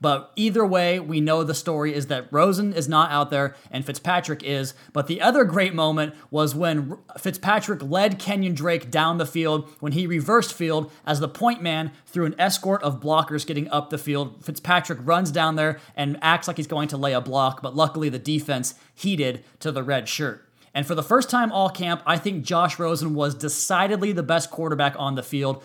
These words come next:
with a clear margin. Like Fitzpatrick, he was more aggressive than normal, though he did settle for a couple of checkdowns in the seven-on-seven portions and in the team periods where you hope that maybe he can go more aggressively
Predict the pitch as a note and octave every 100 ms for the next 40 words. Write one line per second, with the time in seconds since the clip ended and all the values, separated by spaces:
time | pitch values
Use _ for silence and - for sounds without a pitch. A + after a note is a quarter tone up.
0 | - - C#3+ C3+ C3+ - F#3 F3+ D#3+ D#3+
1 | D#3 E3 E3+ - - D3 D#3+ F#3+ A3+ A3
2 | G#3 G3+ G#3+ G#3+ - E3 E3 C3+ E3 D#3+
3 | C#3 G3+ G3 F#3 E3+ D#3+ D3+ D3+ D3+ D3+
4 | - - G3 G3+ F3+ A#3 A#3+ - A3 G#3+
5 | D#3+ F#3 D3 F#3 F#3 F3 - G#3 F#3+ F3+
6 | D#3+ D#3 - - - F3+ G#3 F#3+ G3+ F3+
7 | F3 E3 - E3+ D3 C#3 E3 D#3+ D#3 D3
8 | C#3 - - D#3 E3+ E3 - A3 G#3 -
9 | D#3+ D3+ D3 C3 D#3+ D3+ C#3 A3 G#3+ F3
10 | E3+ E3 E3 D#3+ C#3+ D#3+ D3+ C#3+ - D#3+
11 | D#3 C#3 E3 E3 D3 D#3+ D3+